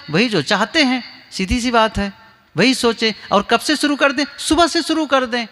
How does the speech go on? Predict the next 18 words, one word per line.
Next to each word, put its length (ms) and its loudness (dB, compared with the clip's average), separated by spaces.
जैसे 240 -4
नींद 200 -2
खुले 240 -2
शुरू 240 0
कर 200 -2
दीजिए 320 -6
आप। 200 -2
जैसे 380 2
नींद 420 -4
खुले, 380 0
मैं 200 -2
जो 100 -2
करता 400 -4
हूँ 320 -6
वो 200 -6
बताना 400 -4
चाहता 420 -8
हूँ, 360 -6